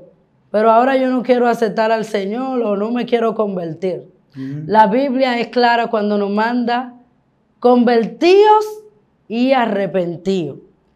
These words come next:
Speaker 1: Sin usted aceptar al Señor, el Señor no puede elegirlo a usted ni aceptarlo a usted como su hijo. Cuando usted está haciendo cosas que no son del agrado de Él. <laughs>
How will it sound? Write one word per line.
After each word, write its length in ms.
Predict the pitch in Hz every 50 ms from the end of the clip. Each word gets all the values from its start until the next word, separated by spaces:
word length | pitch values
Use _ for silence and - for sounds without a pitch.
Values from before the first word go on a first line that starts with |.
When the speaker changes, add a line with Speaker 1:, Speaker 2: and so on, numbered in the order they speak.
| _ _ _ _
Speaker 1:
Sin 300 | _ - - 277 277 262
usted 280 | 262 247 202 262 285 311
aceptar 480 | 349 370 370 339 302 247 196 277 277
al 160 | 277 277 262 -
Señor, 540 | - 247 220 208 202 190 175 170 180 - - _ _ _ _ _ -
el 100 | - 208
Señor 380 | 202 233 214 208 208 226 240 240
no 280 | 240 226 233 254 247 202
puede 600 | 226 233 233 240 247 254 262 262 254 - - - _ _ -
elegirlo 680 | - 226 233 226 220 202 214 - 262 311 330 339 330 320
a 20 |
usted 280 | 233 - - 233 220 214
ni 140 | 208 220 233
aceptarlo 680 | 233 226 220 - 214 196 202 - - 277 302 330 339 349
a 60 | 339
usted 320 | 247 - - 226 220 220 - - - _ _ _ _ _ _ -
como 320 | - 247 247 247 247 240
su 240 | 240 - 208 202 196
hijo. 340 | 190 175 147 135 139 147 - _ _ _ _ _ _ -
Cuando 340 | - 240 254 269 269 320 320
usted 240 | - 302 269 262 -
está 240 | 240 220 226 233 254
haciendo 420 | 254 254 277 277 285 277 294 294
cosas 500 | 294 - 320 269 254 254 - 285 285 - -
que 160 | - - 233
no 220 | 208 196 196 208 220
son 400 | 208 - - 240 262 302 294 240
del 160 | 220 202 190
agrado 420 | 175 165 170 180 180 180 180 170
de 340 | 156 156 151 147 151 160 160 151
Él. 80 | 160 - - _ _ _ _ _ _ _ _ _ _ _ _ -
<laughs> 300 | 185 190 - - 165